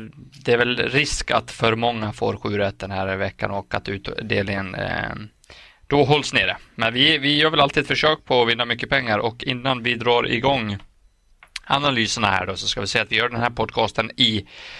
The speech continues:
samarbete med travklubben punkt se. Via travklubben punkt se så kan man andelsspela med några av Sveriges absolut bästa travspelare.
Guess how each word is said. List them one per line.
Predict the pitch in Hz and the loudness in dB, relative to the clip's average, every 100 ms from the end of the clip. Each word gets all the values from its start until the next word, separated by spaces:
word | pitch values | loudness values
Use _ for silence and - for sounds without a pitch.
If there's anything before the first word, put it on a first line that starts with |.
| - | -18
samarbete | - 120 110 104 104 | -4 0 2 0 0
med | 104 92 | -2 -2
travklubben | 117 110 95 - - 117 120 104 95 | 0 0 -2 -10 -2 0 0 -2 -4
punkt | 98 101 | -8 -8
se. | 95 - 95 | -6 -6 -6
Via | 104 104 107 | -4 -4 0
travklubben | 113 101 - 113 113 | 0 0 -2 -2 -4
punkt | 120 110 113 | -4 -4 -4
se | - - | -4 -6
så | - | -6
kan | - 104 | -6 -6
man | 104 | -2
andelsspela | 117 113 110 104 - 117 120 | -2 0 -2 -2 -2 -2 -2
med | 117 | -2
några | 110 113 | -2 0
av | 110 | -2
Sveriges | - 113 110 - | -2 0 0 -2
absolut | 123 - 131 120 123 - | -2 -2 -4 -4 -4 -4
bästa | 127 - 131 | -4 -2 -6
travspelare. | 117 123 113 - 127 127 143 | 0 0 0 -2 -2 0 -2